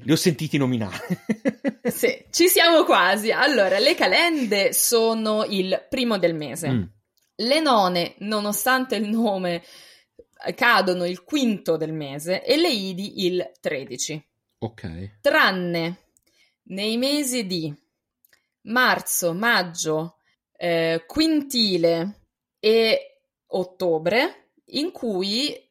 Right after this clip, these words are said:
Speaker 2: le none cadono il settimo giorno e le idi il quindicesimo.
Speaker 1: Per semplificare la vita.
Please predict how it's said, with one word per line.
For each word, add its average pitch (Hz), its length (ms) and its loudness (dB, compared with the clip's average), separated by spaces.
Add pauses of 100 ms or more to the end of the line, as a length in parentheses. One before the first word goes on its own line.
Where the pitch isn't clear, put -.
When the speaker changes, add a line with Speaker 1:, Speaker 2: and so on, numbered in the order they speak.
(120)
Speaker 2:
le 220 220 -2
none 180 640 -2
cadono 170 480 -2
il 165 80 -10
settimo 302 380 -8
giorno 170 480 -8
e 180 180 -4
le 226 140 -6
idi 160 440 -8
il 156 100 -10
quindicesimo. 160 580 -6
Speaker 1:
Per 165 140 6
semplificare 139 560 0
la 104 80 -2
vita. 90 280 -10